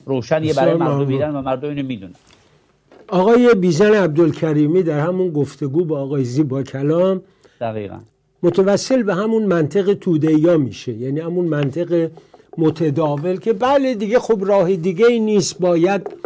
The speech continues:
Speaker 2: اصلاحات کرد و باید رفت جلو. در حالی که زیبا کلام هم اونجا میگه آقا دیگه گذشت، دیگه از این مرحله ما عبور کرد.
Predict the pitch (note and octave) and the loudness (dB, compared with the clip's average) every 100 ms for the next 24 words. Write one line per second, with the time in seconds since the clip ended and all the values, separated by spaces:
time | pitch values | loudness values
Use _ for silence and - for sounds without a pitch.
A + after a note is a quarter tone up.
0 | - - - - F3+ - F3+ D#3+ G#3 G#3 | -12 -18 -20 -2 -2 0 -4 -4 -4 -6
1 | - F#3+ E3+ E3 D#3+ D#3 E3 C3+ - A2+ | -4 -4 -2 -4 -4 -4 -6 -8 -8 -10
2 | G2+ - _ _ _ _ _ G#3 G3 A#3+ | -10 -20 _ _ _ _ _ -2 0 0
3 | A3+ - G#3+ G3+ G3+ D#3+ F#3 F3 - F3+ | 0 2 2 2 0 0 2 0 0 -2
4 | F#3+ F#3+ F#3 D#3+ E3+ E3+ E3 E3+ F#3 D3+ | -2 -2 -2 -2 -2 -2 -2 -4 -4 0
5 | F3+ D#3 D3+ C3+ D#3 A#2 - C3+ D3+ E3 | 0 2 0 0 -2 -6 -10 -8 -6 -4
6 | C#3+ D#3 C#3+ C#3 A#2 C#3+ D#3+ F3+ E3+ C#3+ | -2 -2 -2 -4 -6 -4 -2 -2 -4 -4
7 | B2+ D#3 B2 - A2 | 0 2 0 -4 -16